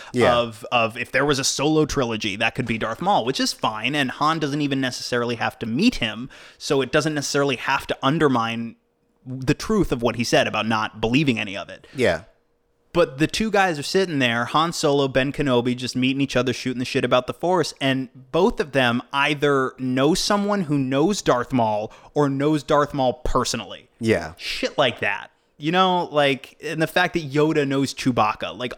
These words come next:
Speaker 2: all, you know,
Speaker 1: <laughs>
Speaker 2: like
Speaker 1: Look, it's a small galaxy,
Speaker 2: Right, but it's
Speaker 1: you know?
Speaker 2: not. It's not.
Speaker 1: Galaxies
Speaker 2: And
Speaker 1: are
Speaker 2: that's what,
Speaker 1: just
Speaker 2: that's
Speaker 1: a
Speaker 2: what
Speaker 1: s-
Speaker 2: drives me up a, a fucking wall. I, I mean, like, look, I get first movie, first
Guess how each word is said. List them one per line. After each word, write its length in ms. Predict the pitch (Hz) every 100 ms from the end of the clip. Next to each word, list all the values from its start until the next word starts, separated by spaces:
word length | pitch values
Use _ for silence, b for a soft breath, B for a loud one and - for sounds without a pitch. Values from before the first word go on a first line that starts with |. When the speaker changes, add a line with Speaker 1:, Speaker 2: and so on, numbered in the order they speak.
| -
Speaker 2:
all, 200 | 135 143 147
you 100 | 147
know, 240 | 185 190
Speaker 1:
<laughs> 140 | 185
Speaker 2:
like 400 | 147 151 139 - _ b b
Speaker 1:
Look, 320 | 156 185 - _
it's 160 | - 143
a 80 | 165
small 480 | - - 131 151 165
galaxy, 600 | 127 120 147 147 220 190
Speaker 2:
Right, 160 | -
but 120 | 254
it's 160 | 226 -
Speaker 1:
you 180 | 196 208
know? 80 | 220
Speaker 2:
not. 380 | 233 - 180 180
It's 160 | 170 139
not. 200 | 147 190
Speaker 1:
Galaxies 600 | 139 165 185 147 165 165
Speaker 2:
And 60 | 170
Speaker 1:
are 40 |
Speaker 2:
that's 220 | 143 -
what, 100 | 202 196
Speaker 1:
just 240 | - B B B -
Speaker 2:
that's 160 | 185
Speaker 1:
a 20 | 220
Speaker 2:
what 80 | 175
Speaker 1:
s- 40 |
Speaker 2:
drives 380 | 180 180 196 151
me 120 | 180
up 120 | 165
a, 140 | 147 127 135
a 120 | 131
fucking 420 | - 143 135 120
wall. 440 | 120 156 139 110 -
I, 240 | 139 135
I 20 |
mean, 160 | 156 170
like, 140 | 165
look, 260 | 143 180 -
I 60 | 131
get 460 | 123 131 131 -
first 280 | 170 175 -
movie, 260 | 170 170 175
first 480 | - 156 170 -